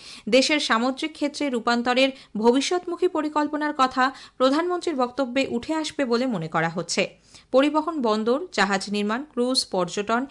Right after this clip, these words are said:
এবং সমুদ্র অর্থনীতি সংক্রান্ত অংশীদারদের একত্রিত করে উন্নয়ন পরিকল্পনাকে বাস্তব রূপ দিতে অন্যতম আন্তর্জাতিক মঞ্চ হয়ে উঠেছে এই সম্মেলন। পঁচাশিটিরও বেশি দেশের এক লক্ষেরও বেশি প্রতিনিধি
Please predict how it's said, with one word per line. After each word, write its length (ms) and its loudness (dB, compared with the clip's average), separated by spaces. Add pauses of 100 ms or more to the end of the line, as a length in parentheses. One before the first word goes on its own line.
(220)
এবং 220 4
সমুদ্র 440 -2
অর্থনীতি 540 0
সংক্রান্ত 500 -4
অংশীদারদের 680 0 (140)
একত্রিত 580 -4
করে 340 0 (300)
উন্নয়ন 380 4
পরিকল্পনাকে 760 -2
বাস্তব 520 2
রূপ 160 0
দিতে 360 -2 (260)
অন্যতম 460 2
আন্তর্জাতিক 600 0
মঞ্চ 320 -2
হয়ে 260 0
উঠেছে 320 -2
এই 80 -2
সম্মেলন। 480 -2 (300)
পঁচাশিটিরও 720 2
বেশি 300 -2
দেশের 420 0
এক 320 -2
লক্ষেরও 320 -2
বেশি 240 -4
প্রতিনিধি 600 -2